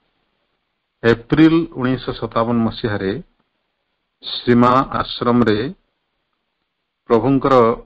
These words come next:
ଥଟ୍ସ ଆଣ୍ଡ ଗ୍ଲିମ୍ପସେସ୍ ନାମକ ଯେଉଁ ଛୋଟ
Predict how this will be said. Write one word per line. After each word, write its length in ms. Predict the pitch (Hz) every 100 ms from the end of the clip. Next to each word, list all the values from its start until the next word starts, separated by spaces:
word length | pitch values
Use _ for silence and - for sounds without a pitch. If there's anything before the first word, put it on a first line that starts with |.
| _ _ _
ଥଟ୍ସ 420 | - 123 156 - -
ଆଣ୍ଡ 100 | 151 107
ଗ୍ଲିମ୍ପସେସ୍ 580 | 110 127 - 113 87 - - - _ _ _ _ _ _ _ _ -
ନାମକ 240 | 113 120 123 117
ଯେଉଁ 240 | 113 113 -
ଛୋଟ 180 | -